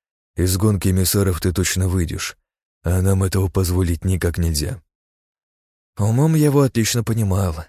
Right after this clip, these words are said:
но вот заставить себя просто так уйти, оставив город, было очень непросто. Хотелось раздвоиться и оказаться сразу в двух местах одновременно. «Кстати, ты говорил, что Закарил знает о том,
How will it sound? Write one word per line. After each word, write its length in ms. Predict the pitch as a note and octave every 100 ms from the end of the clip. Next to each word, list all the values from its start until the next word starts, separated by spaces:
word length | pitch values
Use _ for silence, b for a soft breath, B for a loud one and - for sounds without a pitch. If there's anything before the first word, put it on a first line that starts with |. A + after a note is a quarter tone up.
| -
но 160 | C3+
вот 160 | A2 F2+
заставить 480 | F2+ E2 F2+ E2 D2+
себя 200 | E2+ E2
просто 360 | - A2 -
так 220 | E2 G2 F2+
уйти, 440 | E2 - G#2+ E2+ _ _ _
оставив 520 | F2 E2+ - F#2+ E2
город, 540 | D#2+ A2 G#2+ D#2+ - - _ _ _ _
было 520 | G2+ G2 F#2+ F2 D#2+ D2+
очень 300 | G2 - F2
непросто. 580 | D#2 E2 D#2 - E2 - _ _ _ _ _ _ _
Хотелось 480 | - D#2+ E2 E2+ D#2+
раздвоиться 640 | F2+ D#2+ F#2 F#2 F2 -
и 80 | D2+
оказаться 500 | D#2 - D#2 E2 -
сразу 340 | D#2 E2 E2 D#2
в 80 |
двух 200 | E2+ F#2
местах 360 | F2+ E2+ - E2
одновременно. 680 | E2+ F2 E2 D#2 D2+ D2 E2+ _ _ _ _ _ _ _ _ _ _ _ _ _ _ _
«Кстати, 720 | - - - G2+ - - - - _ _ _ _
ты 220 | - G#2+ G2+
говорил, 560 | G#2 G2+ G#2 G#2 G2
что 260 | F2 - F#2+
Закарил 520 | F2 F2+ G2+ F#2+ F#2
знает 420 | E2+ G#2 G2+ F2
о 60 | F#2
том, 360 | - G#2 D#2+